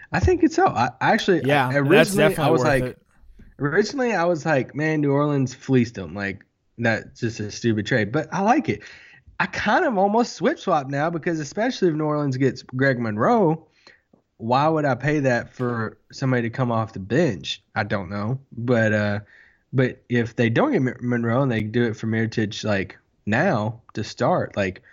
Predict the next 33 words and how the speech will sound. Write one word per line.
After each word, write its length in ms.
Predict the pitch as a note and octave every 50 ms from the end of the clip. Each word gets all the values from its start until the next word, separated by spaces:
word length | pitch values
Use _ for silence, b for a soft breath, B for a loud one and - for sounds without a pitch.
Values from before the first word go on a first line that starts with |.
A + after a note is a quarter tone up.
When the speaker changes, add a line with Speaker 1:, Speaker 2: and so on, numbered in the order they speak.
| b b b b - D3
Speaker 1:
I, 60 | C#3
I 200 | C3 A#2+ A#2 D3
think 140 | F#3+ A#3 A#3+
it's 160 | A#3+ A3 -
a 60 | F#3+
solid 300 | - - G#3 G#3 G#3+ G3+
deal. 120 | G#3+ G3+ C#3+
I 80 | A2
like 220 | A#2 D3+ F3 - -
the 60 | B2
deal 180 | A#2 B2+ C#3 D3
for 60 | C3+
Speaker 2:
I 80 | C#3 -
think 140 | D3+ C#3+ -
Speaker 1:
both 100 | D#3+ D3
Speaker 2:
they're 80 | C#3+
gonna 120 | C#3+ C#3 C3
Speaker 1:
sides. 120 | A#2+ A2+
Speaker 2:
get 60 | G2
both. 360 | A#2 B2+ C#3+ C3+ A2 - -
I 80 | - C3+
think 160 | D#3 F3+ F3+
they're 120 | E3 D#3 D3
gonna, 200 | D3 C#3+ A#2+ B2+
because 380 | C#3 B2+ C#3+ C#3 C3 A#2 A#2
Greg 240 | A2 C#3 C#3+ D#3 D#3+
Monroe 320 | E3+ D#3+ D3+ C#3+ C#3 C#3
got 360 | C#3 D3+ C#3+ C#3+ C#3 C3 B2+ A#2+
bought 200 | B2 A#2+ B2 B2
out 180 | B2 B2+ B2
by 140 | B2 B2+ B2
the 80 | B2+ B2+
Suns, 500 | - - A#2+ G#2 G#2+ G#2 G#2 A2 -